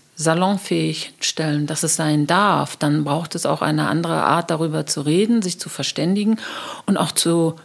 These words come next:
überlegen, gemeinsam zu überlegen, was, was geht für dich, was geht für mich, lass uns mal was ausprobieren. Und vielleicht funktioniert es auch nicht und dann verwerfen wir das oder wir bessern nach, versuchen was Neues, bis wir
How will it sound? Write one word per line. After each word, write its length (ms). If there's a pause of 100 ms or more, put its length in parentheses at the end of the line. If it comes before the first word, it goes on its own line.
(100)
überlegen, 560
gemeinsam 480
zu 140
überlegen, 540
was, 320
was 160
geht 200
für 160
dich, 320
was 160
geht 180
für 160
mich, 380 (340)
lass 180
uns 200
mal 160
was 160
ausprobieren. 960 (1040)
Und 120
vielleicht 300
funktioniert 520
es 120
auch 200
nicht 280
und 220
dann 160
verwerfen 560
wir 160
das 340
oder 460
wir 100
bessern 400
nach, 400
versuchen 420
was 220
Neues, 400
bis 380
wir 360